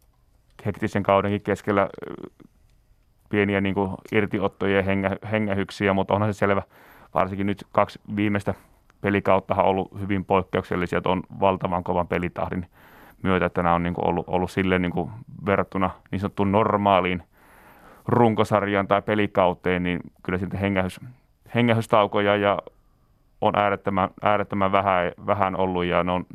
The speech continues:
silleen, niinku, kyllä asettanut varmasti kaikille joukkueille, pelaajille,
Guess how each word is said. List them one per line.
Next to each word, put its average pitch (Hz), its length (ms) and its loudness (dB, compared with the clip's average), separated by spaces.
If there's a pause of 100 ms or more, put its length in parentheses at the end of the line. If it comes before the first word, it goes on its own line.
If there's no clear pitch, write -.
silleen, 95 300 0
niinku, 90 200 -2
kyllä 90 180 -2 (580)
asettanut 110 360 2
varmasti 110 320 0
kaikille 107 340 0
joukkueille, 104 580 2 (300)
pelaajille, 95 480 4